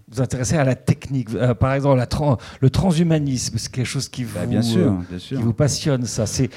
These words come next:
Speaker 1: c'est l'avenir, ça, de l'homme, le transhumanisme ?
Speaker 2: Ben, on va pas y couper. Il y a, il y a des fous qui essayent de faire des, des expériences, qui
Speaker 1: Ouais.
Speaker 2: préparent. Des, il y a, ben, voilà, non, mais en fait, l'homme,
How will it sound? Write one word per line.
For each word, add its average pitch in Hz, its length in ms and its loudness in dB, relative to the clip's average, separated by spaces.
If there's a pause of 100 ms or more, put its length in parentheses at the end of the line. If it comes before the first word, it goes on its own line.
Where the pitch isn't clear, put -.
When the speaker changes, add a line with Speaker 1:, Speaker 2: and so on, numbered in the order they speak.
(120)
Speaker 1:
c'est - 120 0
l'avenir, 135 440 2
ça, 185 280 2
de 139 160 0
l'homme, 180 360 2
le 147 80 0
transhumanisme ? 139 680 -2
Speaker 2:
Ben, 127 60 0
on 117 40 0
va 117 100 0
pas 123 140 -2
y 123 80 0
couper. 202 320 -4
Il 165 60 -4
y 123 40 0
a, 110 80 2
il 107 100 -2
y 104 80 -2
a 104 60 0
des 107 140 -4
fous 127 240 -2
qui 107 160 -6
essayent 110 380 -4
de 95 100 -12
faire 92 240 -16
des, 87 280 -14
des 82 80 -14
expériences, 90 600 -6
qui - 140 -16
Speaker 1:
Ouais. 117 140 -2
Speaker 2:
préparent. 123 340 -6
Des, 92 100 -8
il 85 60 -10
y 85 40 -10
a, 82 140 -10
ben, 107 340 -14
voilà, 196 240 -2
non, 175 120 2
mais 120 100 0
en 113 80 -4
fait, - 260 -10
l'homme, 156 480 0